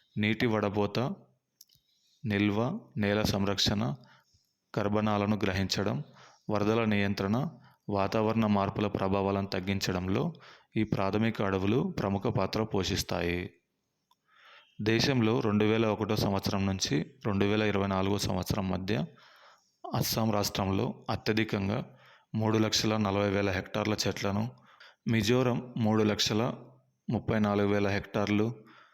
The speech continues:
నాగాలాండ్ రెండు లక్షల అరవై తొమ్మిది వేల హెక్టార్లు, మణిపూర్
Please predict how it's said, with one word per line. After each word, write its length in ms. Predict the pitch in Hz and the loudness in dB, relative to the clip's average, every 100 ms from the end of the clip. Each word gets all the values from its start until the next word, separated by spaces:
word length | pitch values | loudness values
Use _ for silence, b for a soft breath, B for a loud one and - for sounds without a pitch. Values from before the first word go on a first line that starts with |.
| B B _ | B B _
నాగాలాండ్ 640 | 104 101 113 113 107 110 - - - | -2 0 2 2 2 0 -2 -8 -10
రెండు 220 | - 101 | -2 2
లక్షల 560 | 104 107 - 107 110 113 - - | 4 2 0 2 2 0 -4 -6
అరవై 240 | 113 98 104 | -2 0 0
తొమ్మిది 360 | 107 101 98 | 0 0 2
వేల 180 | 98 101 | 2 2
హెక్టార్లు, 720 | 95 92 - 101 101 101 110 - B B B B - | 0 -2 -2 0 2 2 -2 -8 B B B B -2
మణిపూర్ 480 | 104 107 107 120 | 0 0 2 0